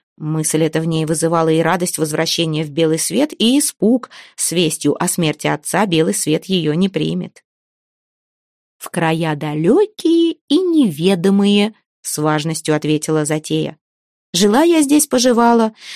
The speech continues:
Да нашлись злые люди, гибели мне хотят.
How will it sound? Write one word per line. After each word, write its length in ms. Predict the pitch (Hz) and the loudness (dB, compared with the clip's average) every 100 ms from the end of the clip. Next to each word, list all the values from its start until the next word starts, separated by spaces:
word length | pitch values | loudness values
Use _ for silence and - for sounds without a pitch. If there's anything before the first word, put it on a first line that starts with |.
| - - - _ - | -16 -18 -20 _ -4
Да 220 | 165 294 | 2 4
нашлись 500 | 403 392 359 349 285 | 4 4 6 6 6
злые 320 | 311 285 339 | 6 6 6
люди, 360 | 311 254 240 269 | 6 6 4 2
гибели 440 | 196 190 214 269 | 2 2 2 4
мне 240 | 254 208 | 4 4
хотят. 800 | 170 190 - 170 160 156 - - | 2 -4 -4 -8 -8 -12 -20 -20